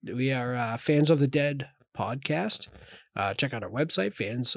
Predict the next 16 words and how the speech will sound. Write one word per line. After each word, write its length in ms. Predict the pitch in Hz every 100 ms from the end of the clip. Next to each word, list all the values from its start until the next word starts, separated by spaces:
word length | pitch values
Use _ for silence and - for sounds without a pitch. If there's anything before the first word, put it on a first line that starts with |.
| -
of 60 | 131
the 80 |
dead 460 | 120 123 147 160 139
dot 240 | - 98 -
com. 320 | 165 180 196
You 80 | 139
can 160 | 120
check 240 | 120 175 165
out 180 | 135 - _
all 200 | 151 220
of 120 | 233 170
our 160 | 151
episodes, 760 | 147 139 147 151 143 135 127 - - - - _ _ _ -
all 200 | 185 196
of 120 | 170
our, 400 | 165 156 151